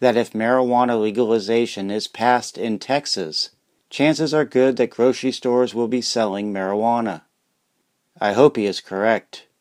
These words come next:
Back in two thousand fifteen, the Texas House Criminal Jurisprudence Committee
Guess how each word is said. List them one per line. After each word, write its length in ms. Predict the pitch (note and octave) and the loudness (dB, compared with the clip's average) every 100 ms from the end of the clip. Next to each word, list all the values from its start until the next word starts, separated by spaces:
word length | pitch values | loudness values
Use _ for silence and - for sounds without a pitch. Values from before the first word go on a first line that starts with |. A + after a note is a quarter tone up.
| _ _ _ _ | _ _ _ _
Back 240 | C#3+ D3 C#3+ | 4 4 2
in 100 | A#2+ | -4
two 160 | C3 | -4
thousand 360 | B2 A#2 G#2+ G2+ | -2 -2 -2 -4
fifteen, 680 | - G#2 - B2+ A#2 G#2 G#2+ | -4 -6 -4 -4 -2 -2 -2
the 140 | A2 | -4
Texas 540 | - C3 C3 C#3 B2+ - | 0 0 0 -2 -4 0
House 300 | A#2 A#2 - | 0 0 -4
Criminal 500 | - B2+ A#2+ A#2+ A2+ | -4 -2 0 -2 -2
Jurisprudence 800 | A#2+ A2+ G#2 - B2+ A2+ G2+ | -2 -2 -2 -2 -2 0 -4
Committee 600 | - G#2 A2 B2 F#2+ D#2+ | -8 -4 0 0 0 -4